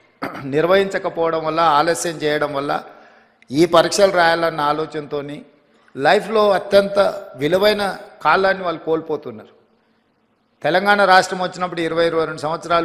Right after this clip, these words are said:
నుండి ఎగ్జామ్స్కు ప్రిపేర్ అవుతున్న పిల్లవాడు పది సంవత్సరాలు, ముప్పై రెండు ఏళ్ళు వచ్చినా పరీక్షలు రాయలేకపోయినా అంటే అతని లైఫ్లో అత్యంత విలువ,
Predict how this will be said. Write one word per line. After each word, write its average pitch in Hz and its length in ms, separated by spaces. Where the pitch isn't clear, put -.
నుండి 156 220
ఎగ్జామ్స్కు 165 420
ప్రిపేర్ 151 320
అవుతున్న 147 240
పిల్లవాడు 143 440
పది 147 240
సంవత్సరాలు, 151 460
ముప్పై 151 240
రెండు 160 220
ఏళ్ళు 175 220
వచ్చినా 165 220
పరీక్షలు 147 380
రాయలేకపోయినా 135 720
అంటే 147 180
అతని 170 260
లైఫ్లో 175 320
అత్యంత 208 340
విలువ, 180 220